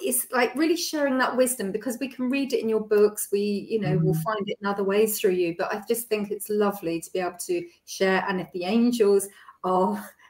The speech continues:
Speaker 1: <laughs> along on board and absolutely running this show, then <laughs> let's hand it
Speaker 2: <laughs>
Speaker 1: over to them.
Speaker 2: Exactly.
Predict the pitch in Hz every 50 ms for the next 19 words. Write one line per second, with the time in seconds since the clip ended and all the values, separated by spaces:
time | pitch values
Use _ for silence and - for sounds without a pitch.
0 | - - 233 220 214 208 - - - - - 240 269 269 302 269 247 240 - 226
1 | 247 262 262 240 - 285 285 285 294 285 - - - 220 220 233 220 - - -
2 | - 269 262 294 330 - - 247 254 214 247 262 277 247 240 247 - - - -
3 | 349 311 247 254 254 247 240 240 262 302 - - - _ _ - - 494 427 -
4 | - 466 359 277 - - - 262 262 262 - - - 330 285 269 269 - - 302
5 | - _ - 262 262 254 233 220 - 453 1017 1017 1017 269 247